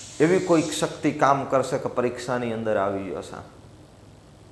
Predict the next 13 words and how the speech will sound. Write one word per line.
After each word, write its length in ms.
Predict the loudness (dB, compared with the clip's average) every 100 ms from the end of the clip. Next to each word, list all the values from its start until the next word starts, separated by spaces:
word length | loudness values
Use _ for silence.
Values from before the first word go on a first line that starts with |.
| -20 -20 -20 -20 -20 -12 -8
ઇમ્પોસિબલ 720 | -8 -2 -2 -2 -2 0 -2
છે 180 | -4 -6
ને 100 | -6
વિદ્યાર્થી 480 | -6 -4 -4 -6 -10
મિત્રો. 220 | -12 -14 -18 -10
હોય 220 | 0 2
એવું 360 | 4 0 -2 -6
કોઈ 160 | -4 -4
વ્યક્તિ 400 | -4 -6 -6 -4
હોય, 320 | -2 -2 -4 -6 -6
તમે 220 | -6 -6
જ 40 |
કહો, 260 | -10 -14 -18